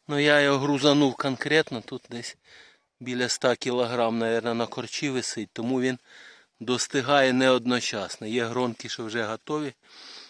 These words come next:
Є, що на підході. Ну, коли заходиш в кущ, всередину, то такий аромат, як на кондитерській фабриці.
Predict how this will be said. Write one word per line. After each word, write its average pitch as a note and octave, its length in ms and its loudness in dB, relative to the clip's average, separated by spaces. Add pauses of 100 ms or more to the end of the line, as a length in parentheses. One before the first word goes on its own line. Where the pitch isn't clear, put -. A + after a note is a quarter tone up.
(220)
Є, A2+ 260 0
що - 220 -4 (100)
на A#2+ 140 -2
підході. C3+ 640 0 (560)
Ну, A#2 100 -8
коли D3 280 4
заходиш C3 640 0
в - 40 -14
кущ, - 380 -2
всередину, D3 800 -2
то A#2 220 -4 (560)
такий C3 300 2
аромат, C#3+ 540 6
як C#3 180 2
на C3+ 140 0
кондитерській D3 720 2
фабриці. B2 680 2